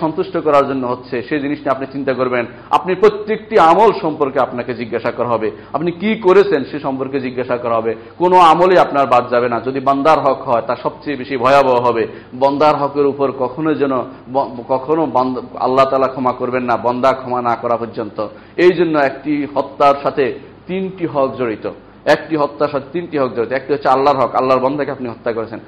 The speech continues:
আরেকটি হচ্ছে বান্দার বেঁচে থাকার হক, তাকে হক নষ্ট করেছেন আপনি। আরেকটি হক হচ্ছে বান্দার আত্মীয় স্বজন বা তার ছেলে সন্তানদের হক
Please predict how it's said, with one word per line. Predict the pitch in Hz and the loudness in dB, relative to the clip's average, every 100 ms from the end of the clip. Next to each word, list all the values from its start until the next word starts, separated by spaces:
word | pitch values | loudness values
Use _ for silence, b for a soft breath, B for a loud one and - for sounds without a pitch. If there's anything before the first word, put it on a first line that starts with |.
| B | B
আরেকটি | - 160 160 | 2 2 2
হচ্ছে | 165 165 | -2 -2
বান্দার | 139 156 160 151 | 0 2 4 4
বেঁচে | 131 151 220 | 2 -2 -2
থাকার | 202 175 131 | -4 -4 -2
হক, | 117 - | -2 -2
তাকে | 131 127 | -4 -4
হক | 131 127 | -6 -6
নষ্ট | 123 - 113 | -10 -8 -6
করেছেন | 117 117 | -6 -6
আপনি। | 107 107 98 - B | -10 -12 -16 -16 B
আরেকটি | - 147 156 151 | 2 2 2 -2
হক | 135 | -2
হচ্ছে | 135 135 135 | -4 -4 -6
বান্দার | 104 120 123 120 104 | -4 -4 2 2 2
আত্মীয় | - - 131 | -2 -6 -6
স্বজন | 127 120 120 107 | -6 -6 -6 -2
বা | 113 | -2
তার | - 117 - | 0 -2 -2
ছেলে | 131 120 | -8 -6
সন্তানদের | 143 139 135 123 117 | -8 -4 -4 -4 -6
হক | 120 | -8